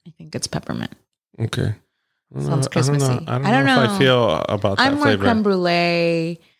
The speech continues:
Speaker 1: cinnamon dulce.
Speaker 2: Pumpkin pie,
Speaker 1: Pumpkin
Speaker 2: obviously.
Speaker 1: pie still, yeah.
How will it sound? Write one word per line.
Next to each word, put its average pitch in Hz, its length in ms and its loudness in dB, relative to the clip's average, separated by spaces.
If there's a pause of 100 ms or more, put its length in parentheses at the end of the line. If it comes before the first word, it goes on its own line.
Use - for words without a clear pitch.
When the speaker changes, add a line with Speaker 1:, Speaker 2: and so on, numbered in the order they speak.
(220)
Speaker 1:
cinnamon 180 360 0
dulce. 147 760 0 (2000)
Speaker 2:
Pumpkin 113 320 -8
pie, 117 180 -8
Speaker 1:
Pumpkin 165 340 -2
Speaker 2:
obviously. 160 120 0
Speaker 1:
pie 147 220 0
still, 143 320 -2
yeah. 139 480 0